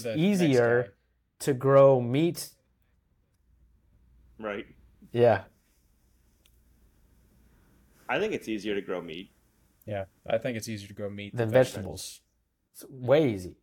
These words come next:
Speaker 2: which I didn't understand. I th-, I don't think I realized that in the beginning when we started this.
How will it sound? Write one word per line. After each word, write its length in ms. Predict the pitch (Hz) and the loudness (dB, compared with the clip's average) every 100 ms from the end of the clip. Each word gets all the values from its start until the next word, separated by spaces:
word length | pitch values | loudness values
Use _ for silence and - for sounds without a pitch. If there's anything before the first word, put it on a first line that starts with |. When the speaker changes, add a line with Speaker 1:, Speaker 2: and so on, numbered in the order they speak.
| - | -2
Speaker 2:
which 200 | 127 151 | 2 6
I 80 | |
didn't 240 | 160 139 120 | 6 4 0
understand. 560 | 131 117 - 143 139 | -2 -4 -2 -2 0
I 140 | 120 117 | -2 -2
th-, 160 | 131 110 | -4 -4
I 80 | |
don't 140 | 139 127 | -2 -2
think 140 | 131 | -2
I 40 | 117 | -2
realized 420 | 113 127 107 110 | 0 0 -2 -2
that 80 | 104 | -6
in 60 | |
the 60 | 92 | -8
beginning 480 | 95 110 113 92 - _ _ _ _ - | -6 -6 -6 -10 -14 _ _ _ _ -12
when 120 | 101 | -8
we 80 | 98 | -8
started 360 | 107 98 98 | -4 -4 -2
this. 400 | 98 98 - - | -2 -2 -4 -18